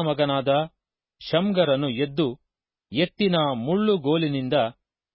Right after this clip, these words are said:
ಆರುನೂರು ಮಂದಿ ಫಿಲಿಷ್ಟಿಯರನ್ನು ಹತಮಾಡಿ ಇಸ್ರಾಯೇಲ್ಯರನ್ನು ರಕ್ಷಿಸಿದನು.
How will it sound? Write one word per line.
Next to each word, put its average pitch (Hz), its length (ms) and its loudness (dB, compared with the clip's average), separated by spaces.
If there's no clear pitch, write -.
ಆರುನೂರು 185 600 2
ಮಂದಿ 135 340 -2
ಫಿಲಿಷ್ಟಿಯರನ್ನು 139 920 -2
ಹತಮಾಡಿ 151 680 0
ಇಸ್ರಾಯೇಲ್ಯರನ್ನು 160 960 0
ರಕ್ಷಿಸಿದನು. 131 760 -4